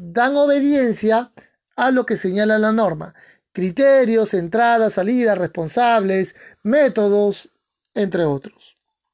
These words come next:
Muy bien, queridos alumnos, como parte del proceso te entregaremos una ficha de caracterización de procesos. Nos vemos hasta otra oportunidad. Muchas gracias.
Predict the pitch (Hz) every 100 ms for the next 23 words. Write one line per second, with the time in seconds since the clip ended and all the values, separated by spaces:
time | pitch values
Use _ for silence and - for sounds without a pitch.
0 | _ _ - - - _ _ _ _ -
1 | - 269 302 302 240 262 262 262 277 277
2 | 262 214 185 175 254 254 254 226 233 254
3 | 240 254 226 196 185 180 190 233 233 208
4 | 202 185 165 269 269 240 220 196 190 165
5 | 160 160 170 156 214 214 190 190 151 131
6 | _ _ _ - 175 185 262 254 247 190
7 | - 170 214 220 208 190 190 185 151 -
8 | _ _ _ - 185 233 226 - 131